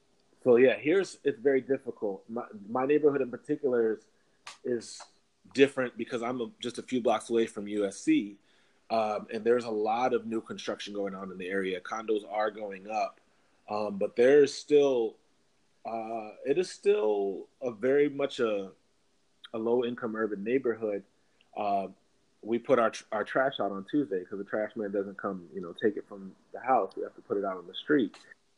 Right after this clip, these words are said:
And every time we do that, um, there's a line of homeless people who will go down the center of the street, basically go grocery shopping through our trash.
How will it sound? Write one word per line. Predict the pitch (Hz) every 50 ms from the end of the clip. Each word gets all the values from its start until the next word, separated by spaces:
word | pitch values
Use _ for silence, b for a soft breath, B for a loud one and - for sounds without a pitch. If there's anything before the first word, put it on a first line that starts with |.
| _ -
And | 117 117 120 117 113
every | 117 131 135 139 131 - 139
time | 123 123 117 110 107 107 107
we | 110 113 104
do | 98 123 139 156 151 131 117
that, | 107 104 101 98 - _ _ - -
um, | 107 104 101 98 95 92 92 _ _ _ -
there's | 120 113 110 110 104 101 - - _ -
a | 113 104 104 104
line | 101 101 107 110 107
of | 101 -
homeless | 113 113 113 113 107 104
people | - - 113 101 - - 90
who | - 113 104
will | 101 95 - 107 110
go | 107
down | 101 107 104 101 98 92
the | 98 - - 120
center | 107 101 98 95
of | 87
the | - 95 - -
street, | - 135 143 135 101 - b b b b b b b - 107
basically | 107 - - 104 104 101
go | 90 95 98 92 90 - 101
grocery | 101 107 - - 101 95 - -
shopping | 98 90 87 - 90 85 85
through | - 101 90 76
our | -
trash. | - - 127 123 120 107 - - -